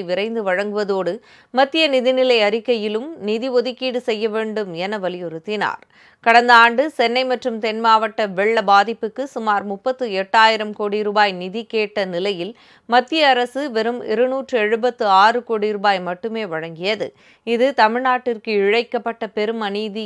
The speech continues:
என்ற அமைச்சர் தெங்கம் தென்னரசு, பாதிக்கப்பட்ட பகுதிகளில் சீரமைப்பு பணிகளை மேற்கொள்ள மூன்றாயிரம் கோடி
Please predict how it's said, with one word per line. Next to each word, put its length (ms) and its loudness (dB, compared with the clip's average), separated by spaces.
என்ற 400 -8
அமைச்சர் 480 -8
தெங்கம் 380 -6
தென்னரசு, 480 -4
பாதிக்கப்பட்ட 680 0
பகுதிகளில் 640 -4
சீரமைப்பு 640 -4
பணிகளை 400 -4
மேற்கொள்ள 440 -6
மூன்றாயிரம் 600 -2
கோடி 180 -6